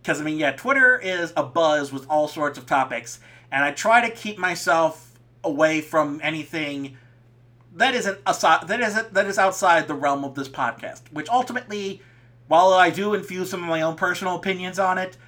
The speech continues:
it is still mainly about the movies, you know? Unless there's a movie being involved, I, there shouldn't be any real, you know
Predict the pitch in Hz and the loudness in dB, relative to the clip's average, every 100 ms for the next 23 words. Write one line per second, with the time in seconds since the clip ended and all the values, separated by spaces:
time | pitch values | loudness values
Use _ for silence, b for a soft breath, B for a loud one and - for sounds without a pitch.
0 | b b b - 262 262 - - 233 196 | b b b -2 0 0 -2 0 2 2
1 | 160 175 190 175 160 147 165 151 - 143 | 0 -2 -2 0 0 8 8 8 4 -4
2 | 147 135 113 92 - 147 127 127 143 226 | -4 -4 -8 -16 -16 -8 -2 -2 0 0
3 | 277 233 - 196 185 208 165 175 160 147 | 0 -2 -2 -4 -6 -6 -6 -6 -6 -4
4 | 151 170 185 185 - B B - 170 160 | 2 2 2 -2 -8 B B 4 4 4
5 | 165 175 214 190 165 160 156 151 139 _ | -2 0 0 -2 -2 -4 -4 -6 -10 _
6 | 143 127 151 143 131 127 - _ _ _ | -16 -8 -4 -2 -2 -6 -10 _ _ _
7 | _ _ _ _ _ _ _ _ _ 135 | _ _ _ _ _ _ _ _ _ -2
8 | 120 110 | -2 -2